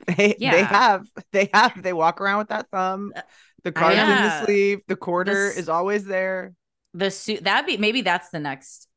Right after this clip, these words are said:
Speaker 2: uh, new magician thing, naked magic. Like, you have nowhere to hide any of y-, well, I guess there's a few <laughs> places you could still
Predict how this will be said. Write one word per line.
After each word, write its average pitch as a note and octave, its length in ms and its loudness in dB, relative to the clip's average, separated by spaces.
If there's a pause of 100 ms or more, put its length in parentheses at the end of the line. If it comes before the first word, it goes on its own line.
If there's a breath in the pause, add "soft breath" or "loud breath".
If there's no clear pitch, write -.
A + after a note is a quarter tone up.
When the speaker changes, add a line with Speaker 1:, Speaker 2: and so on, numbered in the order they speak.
(120)
Speaker 2:
uh, E3 100 -4
new D#3 360 -2
magician C#3+ 360 -6
thing, D3+ 360 -8
naked D3+ 600 -8 (160)
magic. B2+ 460 -10
Like, C3+ 240 -12
you D#3 200 -8
have E3+ 160 -4
nowhere F3 520 0
to B3 100 -2
hide D3+ 680 -4 (200)
any E3 480 -6
of D3+ 300 -4
y-, D#3 160 -14
well, C#3 360 -6
I D#3 40 -6
guess D#3 200 -8
there's C#3 180 -10
a B2 40 -20
few C#3 220 -12
<laughs> - 20 -16
places - 380 -12
you D3 60 -10
could - 160 -4
still - 240 -12